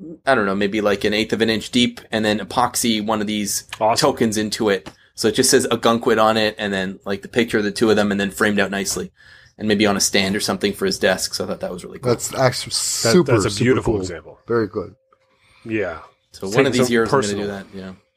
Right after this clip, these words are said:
Speaker 1: But I, I think anyone can do that for anything, which is, I think, why it's such a cool gift. Like, you know, all of us are makers, and for the most part, most of us, I think, work in wood. I, I think it'd be, most people are working wood too. You're,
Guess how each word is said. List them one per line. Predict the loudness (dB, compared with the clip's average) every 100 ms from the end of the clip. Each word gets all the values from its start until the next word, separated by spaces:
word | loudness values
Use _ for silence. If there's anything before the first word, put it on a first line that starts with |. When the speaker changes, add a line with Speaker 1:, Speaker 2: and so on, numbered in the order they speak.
| _ -2
Speaker 1:
But | 0
I, | -2 -4 0
I | 2
think | 2 4
anyone | 4 2
can | 0
do | 2
that | 2 2
for | 0
anything, | 2 2 2 -2
which | -4
is, | -4
I |
think, | -4 -4 -2
why | -2
it's | -4
such | -8
a | -8
cool | -8
gift. | 0 2 2 0
Like, | -4 -6 _ _ _ _ _ _
you | -4
know, | -2 -2 _ -12
all | 2 4 6
of | 4
us | 2
are | 2
makers, | 2 4 4 2 0
and | -2
for | -2
the | 0
most | 4 4 4 2
part, | 0 -2 -6
most | 0 2 2
of | -2
us, | -2
I |
think, | -2 -2
work | -2 -2
in | 0
wood. | 4 4 4 -4
I, | -6 -4 -4
I | -4
think | -2 -2
it'd | 0
be, | 0 -2 _ _ _ _ -20 -14
most | 0 2 2 2
people | 2 4
are | 2
working | 0 -2
wood | -2 2
too. | 2
You're, | 2 -2